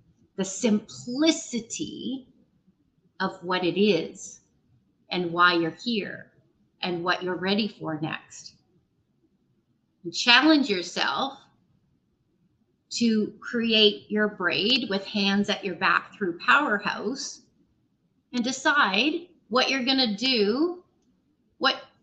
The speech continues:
what, what part of the Leader Olympics you're gonna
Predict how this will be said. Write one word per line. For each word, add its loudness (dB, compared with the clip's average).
what, -8
what -4
part 6
of 4
the 0
Leader 2
Olympics 0
you're -2
gonna 2